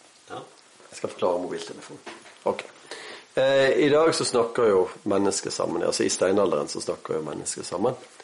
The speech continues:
Speaker 2: Ehm, men på fremti-, i fremtiden så kan man snakke med hverandre over lange avstand. Litt som hvis du roper, så hører du noen langt unna deg som, eh, du hører lyden da, men du hører ikke hva de sier.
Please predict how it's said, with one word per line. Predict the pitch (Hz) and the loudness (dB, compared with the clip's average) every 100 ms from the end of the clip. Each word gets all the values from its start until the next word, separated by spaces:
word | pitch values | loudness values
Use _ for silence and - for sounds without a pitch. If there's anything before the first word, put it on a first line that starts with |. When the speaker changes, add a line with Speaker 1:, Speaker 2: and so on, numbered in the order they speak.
| - - - _ - | -20 -20 -20 _ -8
Speaker 2:
Ehm, | - 107 107 104 104 98 - - - - - - _ - | 2 4 4 2 -2 -10 -18 -12 -12 -12 -18 -20 _ -10
men | 117 | -4
på | 117 | -2
fremti-, | - 117 117 139 120 113 113 | 2 0 2 2 4 4 2
i | |
fremtiden | 110 117 120 127 98 | 0 0 0 0 0
så | 104 | -2
kan | - - 92 | -4 -2 0
man | 87 | 0
snakke | - - - - - 113 95 - _ _ - | -2 -4 -8 -10 -2 0 -2 -10 _ _ -6
med | 98 92 | 0 2
hverandre | 90 90 98 95 | 2 2 2 2
over | 90 | 2
lange | 92 101 98 | 2 2 2
avstand. | 82 - - 87 | 0 -2 -2 0
Litt | 113 - | 0 0
som | 98 | -4
hvis | 95 - | -4 -2
du | 104 | -2
roper, | 110 120 - 78 | 2 0 0 -4
så | - 98 | -2 0
hører | 101 104 90 | 2 2 2
du | 82 | 2
noen | 90 92 90 _ _ 95 | 2 0 -4 _ _ -2
langt | 98 92 - - | 0 0 -2 -6
unna | 87 90 | -2 -2
deg | 80 80 | -2 -4
som, | - - 85 90 90 - - _ - - - - - - - _ | -8 -8 -8 -8 -10 -12 -18 _ -20 -20 -14 -14 -12 -20 -20 _
eh, | 90 87 85 - | -8 -6 -4 -4
du | 110 | 0
hører | 107 98 95 | 2 4 2
lyden | 101 90 101 | 0 -2 0
da, | 110 - - - | -2 -2 -14 -8
men | 95 | -4
du | |
hører | 95 95 95 | 0 0 0
ikke | 95 - | -4 -4
hva | 92 | -4
de | 85 | -4
sier. | - 90 90 | -6 -6 -6